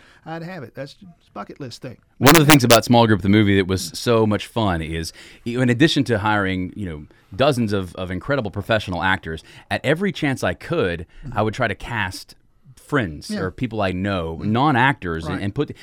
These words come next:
Speaker 2: you can put a non-actor in the right role and they will kill it.
Speaker 1: Yeah.
Speaker 2: There is one scene in the movie, an, a scene about an awkward small group meeting where our two leads are the only professional actors in the scene. The rest of them I fill with people from my church,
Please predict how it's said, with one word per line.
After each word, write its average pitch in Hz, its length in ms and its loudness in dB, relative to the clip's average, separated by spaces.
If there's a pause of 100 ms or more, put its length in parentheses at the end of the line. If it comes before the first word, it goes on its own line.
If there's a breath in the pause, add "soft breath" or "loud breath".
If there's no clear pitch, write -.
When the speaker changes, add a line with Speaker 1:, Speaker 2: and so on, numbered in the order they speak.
Speaker 2:
you 180 100 -6
can 233 120 -2
put 185 160 2
a - 20 2
non-actor 123 540 0
in 98 60 -4
the 95 100 -4
right 98 200 2
role 95 360 2
and 98 120 -4
they 98 80 -2
will 92 280 -8
kill 135 240 -6
it. - 160 -18 (100)
Speaker 1:
Yeah. 151 240 -10
Speaker 2:
There 110 140 0
is 123 100 -2
one 143 220 0
scene 107 260 -2
in 92 80 -2
the 92 60 -4
movie, 95 240 -6
an, 90 280 -10
a 90 140 -8
scene 107 240 -6
about 98 180 -2
an 92 80 -4
awkward 92 360 -6
small 110 260 -2
group 87 180 -6
meeting 80 380 -6
where 98 240 -4 (260 loud breath)
our 107 240 -4
two 131 200 -4
leads 107 360 0
are 101 60 -4
the 95 100 -4
only 113 140 -2
professional 101 480 -2
actors 95 300 -2
in 87 80 -4
the 82 60 -8
scene. 127 320 -2
The 95 80 -4
rest 139 240 -6
of 135 60 -2
them 104 120 -4
I 92 80 -4
fill 117 180 -6
with 98 140 -8
people 113 260 -10
from 98 240 -6
my 78 140 -6
church, - 420 -6